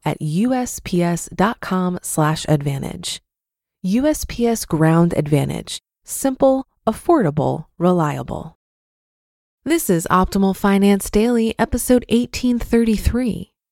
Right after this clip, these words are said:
How Frequent Traders Can Stay Organized for Taxes, by Robert Farrington of the college investor dot com.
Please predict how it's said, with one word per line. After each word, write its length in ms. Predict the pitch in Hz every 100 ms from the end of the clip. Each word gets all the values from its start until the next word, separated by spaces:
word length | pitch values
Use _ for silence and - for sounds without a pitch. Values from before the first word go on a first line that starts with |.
| _ _ -
How 180 | 220 220
Frequent 640 | - - 262 - 208 -
Traders 800 | - 294 330 - - - - - -
Can 220 | 208 196
Stay 360 | - - 220 220
Organized 720 | - 254 285 - 165 165 180 -
for 140 | 220
Taxes, 800 | - 233 277 - - - - - _ _ _ -
by 160 | 185 165
Robert 400 | 160 160 156 -
Farrington 800 | - 277 294 170 - - - - -
of 140 | 165
the 100 | 165
college 540 | - - 214 269 294
investor 560 | 294 226 175 175 - 180
dot 240 | 160 160
com. 480 | - - - 180 180